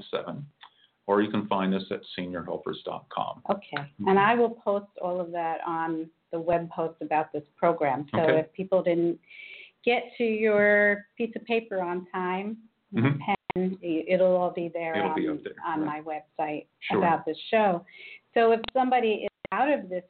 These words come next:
Speaker 2: area
Speaker 1: Mm-hmm.
Speaker 2: and they would like some information about senior helpers or even get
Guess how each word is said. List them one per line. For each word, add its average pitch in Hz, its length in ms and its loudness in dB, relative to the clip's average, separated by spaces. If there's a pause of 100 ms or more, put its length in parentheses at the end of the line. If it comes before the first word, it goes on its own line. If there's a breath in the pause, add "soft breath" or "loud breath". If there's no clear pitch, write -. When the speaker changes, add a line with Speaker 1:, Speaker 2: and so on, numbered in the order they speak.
Speaker 2:
area 165 560 -10 (180)
Speaker 1:
Mm-hmm. 196 40 -10 (100)
Speaker 2:
and 175 120 -2
they 175 340 -2
would 175 180 -4
like 175 300 0 (160)
some 175 200 4
information 170 1120 2 (100)
about 165 420 2
senior 165 220 2
helpers 196 520 2
or 185 160 0
even 190 260 -2
get 185 220 0